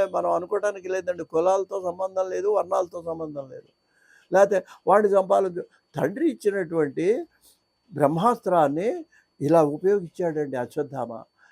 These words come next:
ఏమని? అపాండవ మొగ్గాక అని ఉత్తర గర్భం మీద ప్రయోగించాడు.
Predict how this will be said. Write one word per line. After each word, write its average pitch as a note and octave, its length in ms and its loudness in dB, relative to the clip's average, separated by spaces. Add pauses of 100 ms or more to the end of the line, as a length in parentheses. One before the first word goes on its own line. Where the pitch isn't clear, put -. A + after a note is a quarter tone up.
(200)
ఏమని? G3 400 4 (400)
అపాండవ A3 580 4
మొగ్గాక E3+ 520 0
అని E3+ 480 -2
ఉత్తర D3+ 300 -2
గర్భం E3 440 0
మీద D#3+ 120 -4 (120)
ప్రయోగించాడు. B2 640 -6